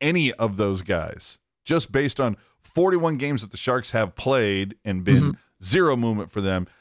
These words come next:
Speaker 1: do you think anybody gets called up before somebody gets moved? You know, like,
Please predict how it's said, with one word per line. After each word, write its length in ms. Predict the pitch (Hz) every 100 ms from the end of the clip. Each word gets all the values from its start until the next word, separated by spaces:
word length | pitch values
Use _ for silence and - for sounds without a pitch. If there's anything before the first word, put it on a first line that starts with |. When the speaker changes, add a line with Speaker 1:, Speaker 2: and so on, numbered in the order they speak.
| _ _ -
Speaker 1:
do 80 |
you 60 | 123
think 260 | 143 117 - _
anybody 480 | 147 175 160 147 139
gets 260 | 117 120 -
called 440 | - 131 123 110
up 200 | 117 - 101 -
before 1160 | 107 - - - 139 139 120 104 92 90 87 _ _ _ _ _ _
somebody 360 | - 123 110 104
gets 260 | 98 87
moved? 480 | 107 95 73 - - _ _
You 120 | 120
know, 140 | 101 95
like, 240 | 98 98